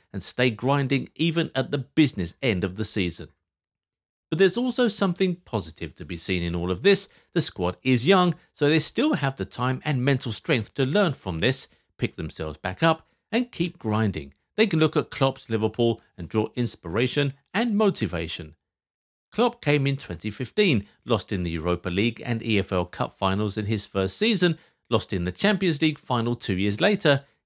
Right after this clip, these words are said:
chased City in the Premier League until the very last day in twenty nineteen, but still lost out by one point. But it eventually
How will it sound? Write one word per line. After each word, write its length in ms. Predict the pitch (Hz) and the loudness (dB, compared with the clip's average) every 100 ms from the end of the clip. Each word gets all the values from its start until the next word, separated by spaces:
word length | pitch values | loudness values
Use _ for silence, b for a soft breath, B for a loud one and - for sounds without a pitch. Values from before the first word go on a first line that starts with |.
| - | -2
chased 320 | 220 277 - | 2 2 2
City 320 | 185 170 151 | -2 -2 -2
in 80 | 90 | -2
the 80 | 82 | -4
Premier 400 | - 123 123 127 | -2 -2 2 2
League 240 | 131 127 | 2 2
until 260 | 95 - 82 | 0 -2 -6
the 120 | 78 | -6
very 280 | - 95 92 | -2 0 0
last 320 | 90 85 - | -2 -4 -6
day 160 | 117 104 | -2 -2
in 120 | 92 | -2
twenty 340 | - 90 - | -4 -6 -6
nineteen, 540 | 87 87 90 160 156 143 b b | -4 -4 -2 2 2 2 b b
but 140 | - 131 | -8 -6
still 340 | - - 165 | -6 -2 0
lost 300 | 170 190 - | 0 -2 -4
out 220 | 85 85 | -8 -8
by 160 | - 90 | -4 -4
one 320 | 80 92 110 | -2 0 0
point. 440 | 101 110 87 82 - _ _ _ - | -2 -2 -2 -4 -16 _ _ _ 0
But 240 | 175 - _ _ | 0 0 _ _
it 140 | 165 170 | 0 0
eventually 640 | 175 120 117 - 135 127 | 0 0 0 0 -2 -2